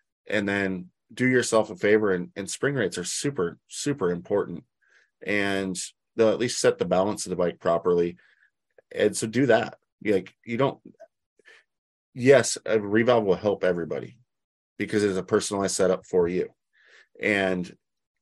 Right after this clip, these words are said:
from an O E M standpoint, you never get that exact personalized setup for you. So a proper revalve should be better, but at least do your favor,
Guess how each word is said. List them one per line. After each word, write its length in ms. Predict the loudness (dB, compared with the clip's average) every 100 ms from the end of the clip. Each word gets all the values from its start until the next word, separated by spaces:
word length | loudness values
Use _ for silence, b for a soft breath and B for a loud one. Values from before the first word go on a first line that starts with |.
| -18 0
from 180 | 2
an 80 | 4
O 120 | 4
E 80 | 4
M 120 | 2
standpoint, 520 | 0 -2 -2 -2 -4 -4
you 120 | 0
never 280 | 2 2 2
get 260 | 0 0
that 140 | 2 0
exact 520 | -2 0 2 0 -4
personalized 500 | -6 -4 -4 -4 0
setup 280 | 0 0 -2
for 100 | -4
you. 260 | -2 -4 _ _ b b
So 320 | 4 4 4
a 80 | 0
proper 340 | 0 2 2 2
revalve 360 | 2 2 0
should 300 | 0 0 0
be 140 | 0 -2
better, 420 | -2 0 -2 -4 _ _ _ _ _
but 120 | 0 0
at 140 | 0
least 260 | -6 -6 -4
do 80 |
your 160 | 0 0
favor, 500 | 0 0 0 -4 -6